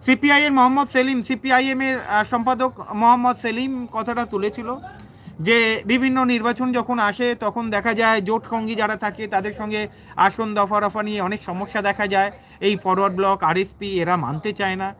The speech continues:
তাই, আহ, তাই একটু ঘুরে দাঁড়ানোর চেষ্টা। আমি মনে করি সঠিক সিদ্ধান্ত নিয়েছে, এই সিদ্ধান্ত অনেক আগে নেওয়া উচিত ছিল।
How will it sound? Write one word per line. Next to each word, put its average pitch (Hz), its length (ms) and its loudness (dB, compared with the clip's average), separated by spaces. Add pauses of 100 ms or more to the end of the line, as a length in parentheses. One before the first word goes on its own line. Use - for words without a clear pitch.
(280)
তাই, 240 360 2 (100)
আহ, 202 180 2
তাই 247 200 2
একটু 233 400 -2 (100)
ঘুরে 208 180 0
দাঁড়ানোর 220 440 0
চেষ্টা। 220 460 -8 (460)
আমি 220 200 4
মনে 262 240 2
করি 262 200 0
সঠিক 226 340 -2
সিদ্ধান্ত 214 420 2
নিয়েছে, 240 360 -2
এই 220 120 -4
সিদ্ধান্ত 220 380 -4
অনেক 208 240 -2
আগে 180 240 2
নেওয়া 220 180 2
উচিত 208 300 -2
ছিল। 226 200 -8